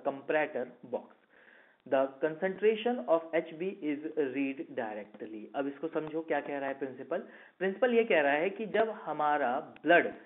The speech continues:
mix होता है एन बाई टेन एचसीएल से, तो वो convert होता है एसिड hematine में, यानी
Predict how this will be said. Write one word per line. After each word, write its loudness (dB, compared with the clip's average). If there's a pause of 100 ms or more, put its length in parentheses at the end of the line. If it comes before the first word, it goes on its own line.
(160)
mix -2
होता 2
है -2
एन 0
बाई 2
टेन -2
एचसीएल 2
से, -6 (360)
तो 10
वो 2
convert 4
होता 2
है -2 (120)
एसिड -4
hematine -4
में, -2
यानी -2